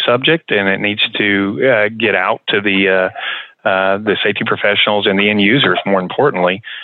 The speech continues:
Uh, and I think that's really what Safeopedia does, is gives us much,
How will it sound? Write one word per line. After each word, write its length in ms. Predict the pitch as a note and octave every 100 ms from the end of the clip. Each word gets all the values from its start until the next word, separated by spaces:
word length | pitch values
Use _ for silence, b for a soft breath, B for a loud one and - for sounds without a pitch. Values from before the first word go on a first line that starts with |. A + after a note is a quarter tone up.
| B -
Uh, 20 |
and 200 | G2 F#2+ F#2
I 40 |
think 180 | A2+ G2+
that's 180 | G2+ -
really 220 | G#2 G2 -
what 160 | G2+ - -
Safeopedia 680 | G#2+ F2+ - C3 C3 F#2 F2
does, 380 | F2 F2+ F2+ G#2
is 220 | F#2+ F2
gives 300 | G#2 F#2+ F#2+
us 180 | F#2+ - -
much, 180 | G2